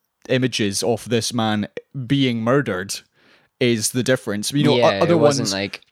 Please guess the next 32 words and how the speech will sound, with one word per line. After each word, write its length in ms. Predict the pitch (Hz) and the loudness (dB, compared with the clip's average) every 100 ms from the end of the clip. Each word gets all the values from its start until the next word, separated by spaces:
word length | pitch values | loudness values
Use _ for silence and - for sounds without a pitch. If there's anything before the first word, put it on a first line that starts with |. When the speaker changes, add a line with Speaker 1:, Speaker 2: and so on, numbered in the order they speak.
| _ | _
Speaker 2:
a 140 | - 107 | -4 -2
one-off 540 | 104 104 101 101 98 | 0 0 0 -2 -2
second 520 | - - 101 - 101 90 | -2 -2 -2 -4 -6 -4
at 100 | 85 | -2
nighttime, 560 | 98 95 - 90 87 | -2 -2 -6 -8 -8
or 140 | 90 92 | -8 -4
it 40 | |
wasn't 360 | 87 92 92 92 | -4 -4 -6 -4
just, 200 | 92 95 | -4 -4
like, 320 | 87 - - _ | -8 -12 -20 _
something 260 | - 104 95 | -4 -2 -2
that 80 | |
happened 220 | 92 98 143 | -2 0 0
Speaker 1:
Right. 160 | 117 | 0
Speaker 2:
and 80 | 92 | -2
nobody 320 | 95 98 95 | -4 -4 -6
could 200 | - 95 | -8 -6
be 200 | 98 101 | -2 -2
there. 180 | 90 87 | -4 -6
This 200 | 101 - | -4 -4
was 140 | 107 | -4
a 60 | 98 | -6
prolonged 840 | - - 107 107 101 110 101 98 | -8 -6 -4 -2 -2 -2 -6 -8
murder. 440 | - 95 101 - - - | -6 -4 -4 -8 -12 -10
Speaker 1:
So, 200 | - 165 156 | -2 -2 0
so 120 | 147 | 0
the 100 | 147 | 0
one 180 | 156 160 | 2 0
that 160 | 147 | 0
comes 220 | - 139 - | -2 -4 -2
to 80 | |
mind, 280 | 131 127 120 | 0 0 -2